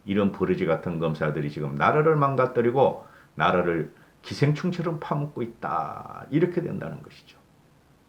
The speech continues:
그죠? 니들이 검사냐? 너희들이 하찮은 검사도 되지도 않는다. 너희들은 지금 시중에, 시중에서, 어?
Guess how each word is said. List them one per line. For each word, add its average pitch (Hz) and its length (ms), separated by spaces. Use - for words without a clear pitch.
그죠? 104 200
니들이 180 480
검사냐? 135 560
너희들이 92 420
하찮은 - 520
검사도 147 460
되지도 107 300
않는다. 78 480
너희들은 90 640
지금 131 220
시중에, 175 760
시중에서, 113 920
어? 165 280